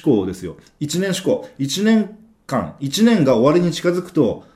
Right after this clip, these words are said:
さすがに年内にこれだけはやっとかないと的な決意っていうのが生まれて、そして行動するっていうことはよくあることですよね。このままじゃ年は越せないみたいな。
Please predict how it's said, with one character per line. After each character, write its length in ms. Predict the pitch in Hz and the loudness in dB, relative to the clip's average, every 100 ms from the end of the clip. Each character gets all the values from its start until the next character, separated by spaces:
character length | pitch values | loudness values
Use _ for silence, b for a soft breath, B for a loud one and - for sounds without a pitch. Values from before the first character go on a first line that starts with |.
| B | B
さ 260 | - - 214 | -16 -8 -6
す 260 | - 269 | -4 0
が 100 | 262 | 2
に 140 | 254 226 | 4 4
年 220 | 247 240 | 4 4
内 160 | 202 139 | 4 2
に 100 | 113 | 2
こ 120 | 156 | 2
れ 60 | |
だ 100 | 180 | 2
け 80 | 185 | 4
は 60 | 165 | 2
や 100 | - | 2
っ 40 | |
と 100 | 139 | 0
か 80 | 143 | -2
な 80 | 143 | 0
い 60 | |
と 80 | 139 | -2
的 160 | 135 135 | -4 0
な 200 | 127 127 | 0 0
決 260 | 151 147 | -2 0
意 60 | 117 | -2
っ 20 | |
て 120 | - | -2
い 40 | 135 | -2
う 20 | |
の 80 | 117 | -2
が 100 | 104 | -4
生 120 | 127 | -2
ま 100 | 170 | -2
れ 100 | 196 | -2
て、 340 | 196 208 - - | 0 0 -2 -6
そ 140 | 196 | -6
し 100 | 190 | -6
て 360 | - 214 - - _ | 0 0 0 -16 _
行 240 | 170 165 | 0 2
動 140 | 160 156 | 4 2
す 100 | 151 | 2
る 80 | 151 | 0
っ 20 | |
て 140 | 151 | 0
い 20 | |
う 20 | 104 | -2
こ 60 | |
と 80 | 101 | 0
は 40 | |
よ 60 | 127 | -2
く 140 | - | -2
あ 40 | 131 | -4
る 80 | 110 | -4
こ 80 | |
と 80 | 107 | -6
で 60 | 92 | -8
す 80 | 95 | -8
よ 80 | |
ね。 80 | 87 | -12
こ 120 | 101 | -2
の 80 | 143 | 0
ま 100 | 175 | 2
ま 60 | 190 | 2
じ 60 | |
ゃ 40 | 147 | -2
年 200 | - 127 | -2 -4
は 60 | |
越 100 | 110 | -4
せ 80 | 98 | -6
な 100 | 104 | -8
い 40 | 95 | -10
み 60 | |
た 80 | 85 | -12
い 60 | |
な。 100 | 87 | -16